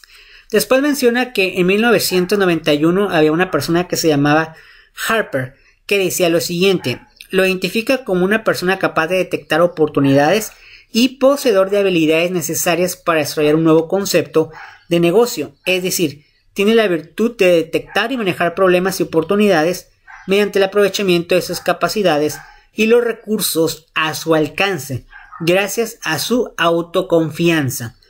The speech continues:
Entonces, pues realmente ese es realmente un emprendedor. Posteriormente hay otras personas que también obviamente dicen sus comentarios. Por ejemplo, dice:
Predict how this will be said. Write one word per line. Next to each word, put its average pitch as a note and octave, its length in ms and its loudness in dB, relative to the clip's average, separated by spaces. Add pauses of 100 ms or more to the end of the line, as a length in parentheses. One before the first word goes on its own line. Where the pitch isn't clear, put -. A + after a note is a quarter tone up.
(280)
Entonces, F#3 640 -2
pues F#3 160 2
realmente D3+ 640 -2
ese A3 360 0
es F#3 160 -4
realmente F3 360 0
un D#3+ 100 2
emprendedor. C3 580 0 (880)
Posteriormente D4+ 840 2
hay G#3 240 0
otras G#3+ 260 -2
personas G#3 460 0
que A3+ 100 2
también D#3 540 0
obviamente F#3 640 0
dicen E3 300 0
sus D#3+ 180 -6
comentarios. F3 640 -2
Por D3 160 -4
ejemplo, E3+ 480 -2
dice: C3 360 -2